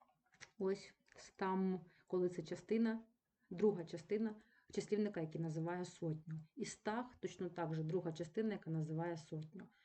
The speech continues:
І для того взагалі, щоб цю частинку не забути, нам слід, е, згадувати, як змінюється за відмінками у множині слово «місто», тобто міста. Міст – «сот», містам —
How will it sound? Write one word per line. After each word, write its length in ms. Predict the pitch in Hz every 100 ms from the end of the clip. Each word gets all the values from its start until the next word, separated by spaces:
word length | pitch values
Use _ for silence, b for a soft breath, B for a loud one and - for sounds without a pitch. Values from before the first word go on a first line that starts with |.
| b
І 60 | -
для 120 | 233
того 240 | 262 277 247
взагалі, 360 | 220 220 226
щоб 200 | 220 165
цю 120 | -
частинку 480 | 190 196 - 185 175
не 140 | 185 175
забути, 480 | 190 208 311 170 - _ _
нам 200 | 202 196
слід, 360 | 196 226 262 -
е, 240 | 175 170 165
згадувати, 680 | 175 156 202 202 180 175 160
як 240 | 180 175
змінюється 880 | 156 190 208 190 170 - 170 165 160 B
за 180 | 180 175
відмінками 760 | 170 160 202 220 170 170 165 160 B B
у 100 | 196
множині 420 | 196 185 165 175
слово 340 | 220 - 175 180
«місто», 640 | 180 175 160 - 156 160 160
тобто 240 | 160 -
міста. 540 | 170 170 - - 160 160 - _ _ _
Міст – 540 | 190 208 311 - - - _ _ _ _ _ _
«сот», 460 | - - 170 160 - _ _ _ -
містам — 680 | 185 175 - 214 233 254